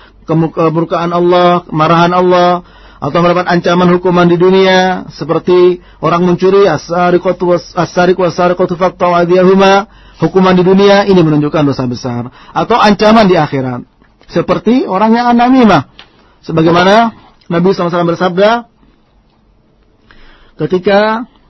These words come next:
beliau melalui dua kuburan, hadis dari Ibnu Mas'ud, beliau bersabda sallallahu alaihi wasallam,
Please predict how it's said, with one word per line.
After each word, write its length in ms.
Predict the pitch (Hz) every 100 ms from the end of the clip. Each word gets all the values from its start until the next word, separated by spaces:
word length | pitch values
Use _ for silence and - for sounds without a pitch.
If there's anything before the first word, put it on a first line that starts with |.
| _ _ _
beliau 320 | 156 170 180
melalui 260 | 175 170 175
dua 140 | 175
kuburan, 480 | 170 170 175 180 240 - _ _ _ _ -
hadis 320 | 156 208 185
dari 240 | 165 175
Ibnu 80 | 165
Mas'ud, 480 | 170 - 180 196 233 - _ _ _ _ _ _ - 143
beliau 240 | 165 175
bersabda 560 | 165 160 160 151 170 -
sallallahu 460 | 156 160 156 170 160
alaihi 140 | 156 151
wasallam, 360 | 170 175 202